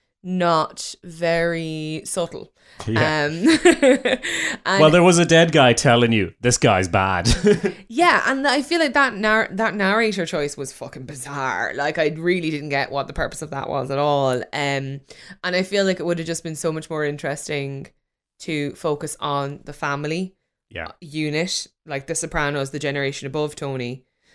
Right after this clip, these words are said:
Speaker 1: and then, like, have him as a kid running around or whatever, but not the relationship between him and, is it Dickie?
Speaker 2: Yeah.
Speaker 1: Yeah. Um, it would have been so much more interesting to focus on the family dynamic rather than just, like, Dickie and his dad.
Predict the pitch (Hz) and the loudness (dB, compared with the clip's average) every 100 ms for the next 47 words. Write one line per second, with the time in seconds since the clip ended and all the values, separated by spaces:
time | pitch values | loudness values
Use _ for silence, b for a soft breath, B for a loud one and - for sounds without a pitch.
0 | _ - 165 160 147 147 170 147 175 147 | _ -8 0 0 2 0 0 0 0 -2
1 | 143 143 160 143 139 143 143 156 147 139 | -4 -4 -4 -4 -6 -2 -2 -2 -2 -2
2 | 127 120 120 123 - 143 - 139 131 - | -2 -2 -4 -6 -8 -14 -6 -2 -2 -4
3 | _ _ 156 143 135 143 - - - _ | _ _ -10 -6 -4 -6 -10 -20 -20 _
4 | _ _ _ _ - 156 143 135 - 147 | _ _ _ _ -10 -6 -2 -4 -4 -12
5 | - 151 139 139 127 123 127 - - _ | -10 -10 -8 -8 -8 -8 -10 -12 -16 _
6 | 151 156 - 262 277 285 294 285 101 85 | -14 -14 -14 -14 -14 -16 -18 -16 -14 -14
7 | _ _ _ 165 131 - b b b b | _ _ _ -12 -12 -12 b b b b
8 | - 156 151 147 139 - b b - 170 | -4 -2 -2 -4 -8 -12 b b -8 0
9 | 175 165 160 151 - 156 156 151 147 156 | 2 2 -2 -2 -4 -4 -4 -4 -4 -6
10 | - 139 139 147 139 - 131 131 131 135 | -6 -10 -8 -8 -8 -8 -10 -6 -6 -4
11 | 139 135 123 123 120 117 123 123 131 135 | -6 -6 -6 -6 -6 -4 -4 -4 -8 -8
12 | 131 - 113 120 127 123 - 120 - - | -8 -8 -10 -10 -12 -10 -10 -10 -10 -10
13 | 123 131 113 131 123 123 120 | -10 -10 -12 -8 -6 -4 -6